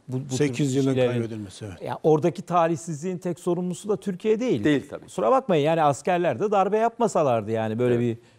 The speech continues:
Speaker 1: bir vatanlarına böyle bir ihanette bulunmasalardı. O da ayrı bir
Speaker 3: O da,
Speaker 1: hikaye.
Speaker 3: evet, ayrı bir hikaye.
Speaker 1: Ee,
Speaker 3: Ama yani burada hani Ahmet Bey, son olarak söylemek istediğim, Türkiye ile İsrail arasındaki, e, ilişki, bakınız,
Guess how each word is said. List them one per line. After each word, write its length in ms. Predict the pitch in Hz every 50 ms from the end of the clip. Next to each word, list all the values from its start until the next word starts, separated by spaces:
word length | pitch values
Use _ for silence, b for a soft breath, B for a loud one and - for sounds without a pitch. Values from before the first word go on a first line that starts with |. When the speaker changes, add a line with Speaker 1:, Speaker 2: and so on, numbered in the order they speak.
| b _
Speaker 1:
bir 100 | - 180 165 123
vatanlarına 680 | 117 127 123 - 135 127 127 131 127 120 123 131 139 131
böyle 220 | 131 131 127 127
bir 60 | 123 131
ihanette 540 | 127 127 127 131 127 127 123 120 - 226 208
bulunmasalardı. 760 | 240 247 262 277 269 220 180 - 180 151 131 120 110 98 110
O 140 | 120 151 151
da 80 | 196
ayrı 260 | 190 190 208 233 262 339
bir 160 | 247 165 -
Speaker 3:
O 40 | 151
da, 40 |
Speaker 1:
hikaye. 180 | 135 - - 147
Speaker 3:
evet, 140 | 135 120 101 - -
ayrı 220 | 117 113 107 101 87
bir 120 | 87 85
hikaye. 200 | - - - 71 - _ - -
Speaker 1:
Ee, 280 | 131 123 120 117 113
Speaker 3:
Ama 240 | - 214 226 208 147
yani 360 | 165 170 185 202 208 202 170
burada 340 | 190 226 208 196 214 185 - -
hani 260 | 156 170 165 160 151 - _ _ -
Ahmet 380 | - 147 160 185 185 143 - -
Bey, 180 | 104 87 80 - _ _ _
son 220 | _ - 170 175
olarak 380 | 170 156 143 135 117 113 107 -
söylemek 400 | - 139 131 131 139 147 143 -
istediğim, 380 | - - 139 123 113 113 104 90 b b b b b b b b b
Türkiye 380 | - - 247 - - - 208 160
ile 220 | 139 110 90 73 - - _ _ _ _ _ -
İsrail 520 | - - - - 156 220 262 247 165 131
arasındaki, 840 | 123 123 123 120 120 - - 123 120 113 117 113 - - 107 90 - - _ _ b b b b b b b b b b b b -
e, 40 | 104 101 98 92 - - -
ilişki, 760 | 156 127 127 160 175 - - - - - 120 120 151 185 - _ -
bakınız, 400 | 123 147 147 - 117 101 110